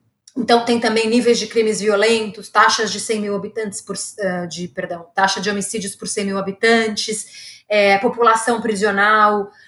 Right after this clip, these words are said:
número de policiais por cem mil habitantes, eh, o que eles chamam de escala de terror político, né, que são práticas autoritárias. Então,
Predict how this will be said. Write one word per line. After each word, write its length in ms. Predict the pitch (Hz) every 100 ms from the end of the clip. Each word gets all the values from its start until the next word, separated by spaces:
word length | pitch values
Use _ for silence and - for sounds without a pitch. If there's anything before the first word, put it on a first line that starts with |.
| -
número 400 | 220 262 240 233
de 140 | 190 -
policiais 560 | 220 196 - 208 214
por 120 | -
cem 200 | 202 208
mil 120 | 196 190
habitantes, 1160 | 196 196 220 220 220 208 220 214 - - - 214
eh, 500 | 214 208 202 202 254
o 260 | 240 226
que 80 | -
eles 140 | 233 -
chamam 240 | 240 233
de 100 | 220
escala 460 | 214 - 240 247 233
de 160 | 208
terror 360 | 220 190 202 -
político, 720 | 190 208 247 240 - - 190
né, 220 | 190 220
que 160 | 214 -
são 260 | 196 196
práticas 520 | - 196 202 - 190 185
autoritárias. 680 | 185 190 185 208 208 202
Então, 260 | 196 240